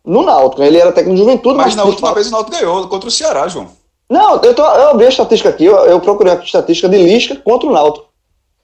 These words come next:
Speaker 2: Então, mas
Speaker 1: Foram
Speaker 2: o último jogo acho que foi o do Ceará, não foi não?
Speaker 1: Foi. Não, o último jogo foi o Nau-, o Náutico ganhou do Ceará, foi na Copa do Nordeste, nas quartas de final.
Speaker 2: Então.
Speaker 1: Então, esse, esse jogo. E antes desse, Lisca tem enfrentado o Náutico duas vezes.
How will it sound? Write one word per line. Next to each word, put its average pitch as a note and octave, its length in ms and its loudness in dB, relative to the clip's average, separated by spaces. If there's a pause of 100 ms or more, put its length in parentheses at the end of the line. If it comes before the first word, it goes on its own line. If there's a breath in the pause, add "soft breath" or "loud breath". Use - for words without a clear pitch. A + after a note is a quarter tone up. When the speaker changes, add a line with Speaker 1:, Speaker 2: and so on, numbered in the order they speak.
(120)
Speaker 2:
Então, B3 220 -6
mas D#3+ 120 -4
Speaker 1:
Foram G3+ 100 2
Speaker 2:
o G#3+ 60 4
último G3 140 -6
jogo D#3+ 180 -6
acho F3 100 -4
que - 40 -16
foi F#3 100 -10
o - 20 -14
do F3+ 60 -14
Ceará, D#3+ 440 -4
não C3+ 80 -18
foi C#3 160 -8
não? D3 220 -12 (500)
Speaker 1:
Foi. E3 480 2
Não, C3+ 280 -2
o C3+ 40 0
último B3+ 220 0
jogo G3 120 4
foi B3 140 -2
o - 20 0
Nau-, C#4 180 -4
o D3+ 220 -2
Náutico E3+ 280 -4
ganhou F#3+ 200 2
do G#3+ 80 -2
Ceará, F3+ 280 0
foi G#3+ 140 2
na G3+ 100 0
Copa G3+ 180 -2
do G#3 60 0
Nordeste, E3 260 0
nas F#3+ 160 -4
quartas G3 300 -2
de G3+ 60 -14
final. D#3 220 -2
Speaker 2:
Então. C3+ 200 -6 (500)
Speaker 1:
Então, C#3 320 -4
esse, E3+ 460 0
esse D3 200 0
jogo. D3+ 240 0 (160)
E A3+ 140 2
antes B3+ 420 0
desse, - 560 0 (240)
Lisca F#3+ 300 0
tem A#3 140 -2
enfrentado G3 320 0
o - 20 -4
Náutico F3 260 -2
duas A#3 320 0
vezes. C3+ 460 -2